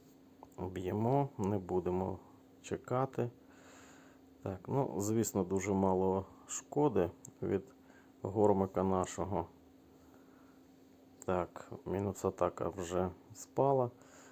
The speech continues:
Добре, давайте ось так. Треба, напевно, було взяти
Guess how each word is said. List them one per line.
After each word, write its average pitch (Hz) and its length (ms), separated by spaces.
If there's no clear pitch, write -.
Добре, 92 480
давайте 90 440
ось 98 180
так. 131 260
Треба, 92 280
напевно, 90 480
було 87 300
взяти 87 560